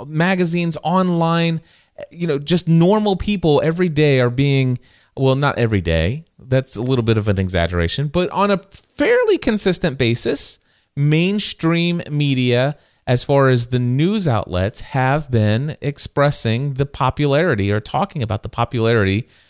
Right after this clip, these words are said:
and the growing, um, phenomenon that is podcasting. Started back in two thousand four, two thousand five, but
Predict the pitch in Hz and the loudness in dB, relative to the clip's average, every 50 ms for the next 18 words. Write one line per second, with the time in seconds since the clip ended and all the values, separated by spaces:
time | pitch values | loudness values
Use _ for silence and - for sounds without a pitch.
0 | _ _ _ _ - 117 120 120 120 120 117 113 117 113 113 127 139 165 190 170 | _ _ _ _ -2 -2 0 0 -2 -2 -2 0 0 2 2 2 2 2 2 2
1 | 127 120 113 107 110 113 - - 110 110 107 104 104 101 101 101 67 76 - - | 2 2 2 0 -2 -4 -6 -6 -4 -2 -2 -2 -2 -2 -2 -4 -8 -10 -8 -4
2 | - 135 127 127 135 151 196 208 175 120 95 90 92 98 107 127 127 127 131 135 | -2 0 2 2 4 4 4 4 2 2 2 2 0 0 0 0 0 2 2 2
3 | 143 156 156 - - - 180 185 208 - - 110 90 - - - 95 92 - - | 2 2 0 -2 -4 -4 -2 -2 -2 0 0 0 0 0 -2 -4 -6 -8 -6 -2
4 | - 139 143 156 160 156 160 151 160 - 175 170 - 185 180 - 185 170 170 175 | 0 2 2 2 2 0 0 -2 -2 -2 -4 -6 -4 -4 -2 0 0 0 0 0
5 | 175 175 165 156 - - 165 170 185 180 - 185 170 185 160 160 160 156 151 - | -2 -2 -4 -4 -4 -4 -2 -2 -2 -2 -4 -4 -2 0 0 0 0 -2 -4 -2
6 | 147 139 143 180 170 160 - 147 143 139 - | -2 -2 -2 -2 -4 -2 0 0 0 0 -2